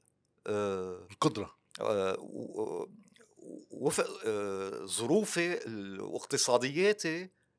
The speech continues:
Speaker 1: المالية. بالتالي مش ضروري الكش-، الكوشيه السبعين والتسعين،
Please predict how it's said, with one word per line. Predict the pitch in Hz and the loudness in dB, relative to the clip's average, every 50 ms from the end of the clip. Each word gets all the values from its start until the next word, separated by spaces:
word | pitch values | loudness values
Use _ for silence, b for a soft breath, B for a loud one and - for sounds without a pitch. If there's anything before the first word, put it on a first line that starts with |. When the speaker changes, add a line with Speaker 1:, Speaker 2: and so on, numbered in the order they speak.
| _ _ | _ _
Speaker 1:
المالية. | - 107 107 107 120 135 151 196 220 196 170 151 131 - | -10 -8 -6 0 2 4 4 4 2 0 -2 -8 -6 -2
بالتالي | 101 110 - - 170 175 160 139 120 117 - _ _ _ _ _ _ _ _ _ _ _ | -2 -2 0 2 2 2 2 0 -4 -10 -16 _ _ _ _ _ _ _ _ _ _ _
مش | - 113 - - - 95 | -8 -4 -4 -4 -4 0
ضروري | 113 156 202 214 196 180 | 2 4 4 4 4 0
الكش-، | 143 117 - 131 - - - - | -2 -4 -6 -4 -4 -4 -4 -4
الكوشيه | 113 107 - 101 98 - - 117 - - - 127 123 117 | -8 -8 -8 -10 -12 -10 -6 -4 -4 -2 0 0 0 0
السبعين | 113 110 107 104 101 98 92 - - 113 92 101 113 120 117 107 | 0 -2 -4 -6 -8 -10 -10 -2 0 0 0 2 0 0 -2 -4
والتسعين، | 104 - - 98 - - 113 120 117 110 110 - | -6 -8 -6 -4 -2 -2 0 -2 -2 -6 -10 -16